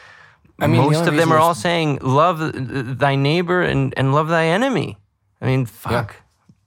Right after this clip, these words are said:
Speaker 2: Okay, but now let's talk about music and
Speaker 1: No, hold on, though. I got a
Speaker 2: enemas.
Speaker 1: question about this.
Speaker 2: <laughs>
Speaker 1: Um,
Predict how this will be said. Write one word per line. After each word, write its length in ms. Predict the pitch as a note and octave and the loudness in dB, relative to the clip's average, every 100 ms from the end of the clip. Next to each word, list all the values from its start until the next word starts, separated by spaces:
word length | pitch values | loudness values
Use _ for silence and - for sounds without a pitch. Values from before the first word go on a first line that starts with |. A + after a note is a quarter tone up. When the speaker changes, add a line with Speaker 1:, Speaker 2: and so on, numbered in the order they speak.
| _ _ _ - - - - - - - _ _ _ - | _ _ _ -20 -20 -20 -20 -20 -20 -20 _ _ _ -4
Speaker 2:
Okay, 260 | C#3 C3 | 0 0
but 120 | A2 | 0
now 140 | C3+ D#3+ | 2 2
let's 140 | G3+ | 0
talk 160 | G3+ F#3 | -2 -2
about 220 | F#3+ G3+ | -2 -2
music 560 | E3+ C#3+ A#2+ B2 F#3+ - - - | 0 0 0 0 -4 -8 -20 -6
and 540 | B2+ B2 B2 C3+ D3 - | -2 2 2 0 -2 -2
Speaker 1:
No, 280 | G3+ A3 D#3+ | 0 2 2
hold 200 | E3 G#3 | 2 2
on, 160 | F#3 D3+ | 4 4
though. 120 | B2 | 4
I 80 | A2+ | 4
got 120 | C#3 | 2
a 20 | |
Speaker 2:
enemas. 80 | C3 | 0
Speaker 1:
question 440 | - A#2+ G2 G#2+ F#2+ | 0 -2 0 0 0
about 260 | F#2 F#2 | 0 0
this. 340 | F#2 F#2 - C3 | -2 -6 -6 -4
Speaker 2:
<laughs> 460 | - - G#2 A#2+ - | -4 -4 -6 -6 -2
Speaker 1:
Um, 380 | B2+ B2 B2+ | 2 2 0